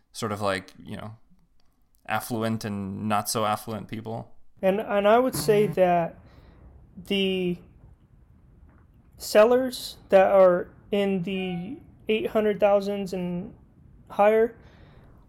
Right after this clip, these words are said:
Speaker 1: Mm-hmm.
Speaker 2: there's not that much of change of activity when it comes to listings. Um, there are homes that are selling in, with multiple,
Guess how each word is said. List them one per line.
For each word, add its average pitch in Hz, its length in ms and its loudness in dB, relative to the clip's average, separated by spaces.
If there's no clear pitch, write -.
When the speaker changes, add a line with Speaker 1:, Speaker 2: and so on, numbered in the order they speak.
Speaker 1:
Mm-hmm. 127 180 -6
Speaker 2:
there's 233 400 4
not 233 300 2
that 294 160 4
much 240 240 -2
of 233 100 -4
change 214 440 -2
of 185 140 -2
activity 185 520 -2
when 175 160 -4
it 180 100 -6
comes 190 260 0
to - 140 -8
listings. 175 680 -8
Um, 175 600 -4
there 208 340 8
are 190 60 6
homes 208 380 2
that 190 120 2
are 185 60 -4
selling 185 380 0
in, 196 180 -8
with 185 160 -8
multiple, 185 720 0